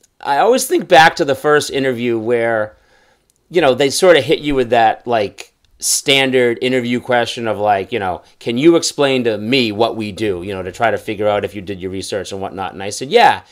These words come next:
you know, businesses call you to help them with their employee benefits." And, um, my old boss had a big smile on his face 'cause he said, "Andrew, I wish they were calling us." Um, you know, so fast forward,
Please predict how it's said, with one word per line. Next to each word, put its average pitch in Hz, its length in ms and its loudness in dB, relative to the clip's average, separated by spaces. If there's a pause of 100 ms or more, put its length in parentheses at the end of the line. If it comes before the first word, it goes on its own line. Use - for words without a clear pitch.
(360)
you 190 120 2
know, 151 120 4
businesses 196 580 2
call 170 320 2
you 160 280 0
to 120 80 2
help 135 320 2
them 127 160 2
with 123 120 -4
their 123 220 2
employee 117 460 -4
benefits." 135 560 -2
And, 104 360 -6 (520)
um, 117 460 2 (200)
my 143 180 4
old 160 240 2
boss 156 340 4
had 135 120 4
a 120 60 2
big 120 200 -2
smile 165 360 0
on 120 120 2
his 101 120 -8
face 107 400 0
'cause 104 100 -6
he 113 120 -6
said, 113 200 -2
"Andrew, 139 480 0
I 131 160 4
wish 139 400 2
they 110 180 0
were 101 160 -2
calling 104 480 -2
us." - 440 -10 (380)
Um, 117 500 0 (800)
you 185 120 4
know, 165 140 8
so 143 500 4
fast 175 400 6
forward, 147 580 6